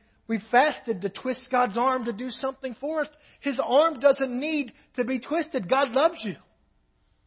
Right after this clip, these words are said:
God desires to give you great gifts, He says. Fasting is to put myself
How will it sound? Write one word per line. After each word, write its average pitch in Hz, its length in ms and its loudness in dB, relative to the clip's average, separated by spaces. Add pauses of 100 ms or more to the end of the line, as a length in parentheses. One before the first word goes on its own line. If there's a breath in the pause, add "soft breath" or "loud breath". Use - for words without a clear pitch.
(640)
God 285 160 4
desires 302 520 10
to 277 80 -2
give 277 200 -2
you 277 140 0
great 254 360 4
gifts, 339 300 0
He 330 80 -2
says. 349 440 2 (1160)
Fasting 349 440 12
is 285 100 2
to 285 100 -2
put 311 180 2
myself 277 600 2